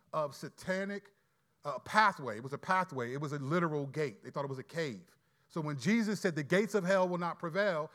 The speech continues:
it wasn't symbolic language. They were standing in front of the gate of hell in their day and age.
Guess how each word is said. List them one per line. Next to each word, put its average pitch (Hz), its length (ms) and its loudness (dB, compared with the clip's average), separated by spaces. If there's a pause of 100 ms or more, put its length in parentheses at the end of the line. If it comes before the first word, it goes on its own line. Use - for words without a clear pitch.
(140)
it 156 120 -4
wasn't 170 300 -2
symbolic 165 480 0
language. 165 500 -4 (200)
They 180 120 4
were 170 120 0
standing 180 380 4
in 170 100 0
front 220 320 2
of 170 80 2
the 160 80 -2
gate 143 340 0 (300)
of 160 120 -2
hell 175 300 4 (580)
in 143 100 -10
their 185 160 0
day 131 180 -2
and 95 100 -12
age. - 220 -20